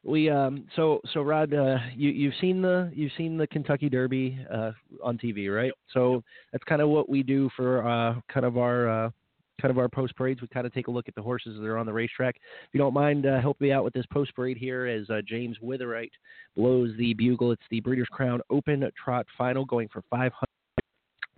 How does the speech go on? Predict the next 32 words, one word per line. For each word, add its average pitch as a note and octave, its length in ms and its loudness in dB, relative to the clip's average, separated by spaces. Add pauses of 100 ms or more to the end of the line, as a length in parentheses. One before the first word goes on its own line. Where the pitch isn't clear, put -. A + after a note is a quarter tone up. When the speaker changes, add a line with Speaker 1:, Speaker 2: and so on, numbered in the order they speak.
Speaker 1:
thousand A#2+ 440 4
dollars. A#2 380 2 (360)
And A2 220 2
like E3+ 160 2
we F3+ 60 2
talked C#3 300 -2
about, B2+ 340 0
uh, A#2+ 280 0
earlier, B2+ 640 2
uh, G#2+ 320 2
a G#2 60 0
loaded C3 600 2 (100)
field, C#3 360 2 (420)
um, A2+ 320 0
here, B2+ 400 0
a F2+ 120 -4
field C3+ 340 0
of A2 240 -4
nine, B2 520 -2 (280)
including, B2 680 0
ha-, A2 240 -2 (120)
excuse B2+ 240 -6
me, A2 100 -2
Triple C#3 440 -8
Crown C#3+ 340 2
champion G#2 440 -2 (100)
Marion A2 340 0
Marauder. G#2+ 400 -2
Number A#2+ 160 0
one C3 180 2
is A#2 140 0 (200)
Pinkman, C#3 500 0